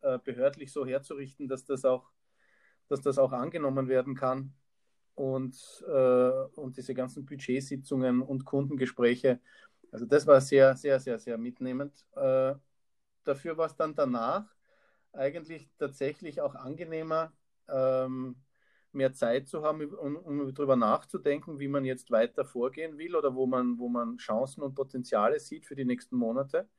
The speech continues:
weil das ja so ein bisschen meine Aufgabe ist, äh, als, als inhaltlicher Lead der Agentur. Äh, und da habe ich dann aber gleichzeitig auch gemerkt, dass das größte Problem, das ich habe bei der, beim Homeoffice, eigentlich das ist,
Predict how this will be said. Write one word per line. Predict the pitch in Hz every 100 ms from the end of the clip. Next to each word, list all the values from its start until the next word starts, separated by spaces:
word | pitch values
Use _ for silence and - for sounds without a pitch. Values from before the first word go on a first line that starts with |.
| _ _ _ _ _ -
weil | 120
das | 123 120
ja | 127
so | - 127
ein | 117
bisschen | 127 127 120
meine | 113 120 123
Aufgabe | 120 - - 113 123
ist, | 143 196 - _ _ -
äh, | 139 135 139 135 - -
als, | 139 135 -
als | 131 135
inhaltlicher | 160 151 127 131 139 135
Lead | 127 135 135
der | 131
Agentur. | 131 135 135 143 151 - _ _ _ _ - - - _ _ -
Äh, | 143 139 139
und | 156 156
da | 170
habe | 190
ich | 190
dann | 185
aber | 175
gleichzeitig | 165 165 - 175 185
auch | 165
gemerkt, | 170 160 147 160 _
dass | - 147
das | 143 139
größte | 131 175 214 202
Problem, | 165 143 143 151
das | 143 139
ich | 139 135
habe | 123 131 131
bei | 131
der, | 131 127 123
beim | 127 120 120
Homeoffice, | 139 190 143 135 - 143 - _ _ _ _ _ _ -
eigentlich | 135 147 143
das | 139 127 139
ist, | 160 139 -